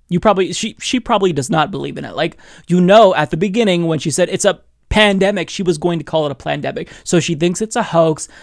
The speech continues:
Like, this lady is a fucking psychopath. Like, it should be scary that, uh, people like her, uh, vote in this country.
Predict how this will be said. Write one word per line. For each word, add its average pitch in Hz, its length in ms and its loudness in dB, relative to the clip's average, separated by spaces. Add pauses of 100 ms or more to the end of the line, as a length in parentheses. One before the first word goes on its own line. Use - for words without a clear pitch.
(220)
Like, 208 220 0
this 262 180 -2
lady 214 320 2
is - 140 -4
a 170 80 0
fucking 147 400 0
psychopath. - 880 -8
Like, 165 260 2
it 170 100 0
should 202 160 -2
be 175 140 -2
scary 147 480 0 (160)
that, 139 260 0
uh, 156 240 -6 (160)
people 170 220 0
like 156 180 2
her, 147 320 2 (640)
uh, 156 280 -4
vote 196 260 4
in 160 80 -4
this 131 160 -8
country. 151 500 -12